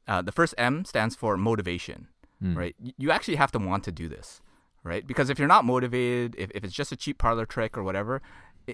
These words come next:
Speaker 1: i-, y-, there, there's, you're not probably gonna r-, really do it. So,
Speaker 2: <laughs> Right.
Speaker 1: so if, if the easiest sort of motivation that I have, I usually talk to people about, uh, I, I do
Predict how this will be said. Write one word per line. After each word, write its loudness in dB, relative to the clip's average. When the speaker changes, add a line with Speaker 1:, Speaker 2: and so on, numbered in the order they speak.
Speaker 1:
i-, -8
y-, -10
there, 2
there's, -2
you're 0
not 8
probably 0
gonna -4
r-, -12
really -4
do -6
it. -12
So, 2
Speaker 2:
<laughs> -16
Right. -4
Speaker 1:
so 4
if, 0
if 0
the -4
easiest -2
sort 0
of -2
motivation -2
that 0
I -2
have, 2
I 0
usually -4
talk 0
to -8
people -6
about, -4
uh, -4
I, -4
I -4
do -6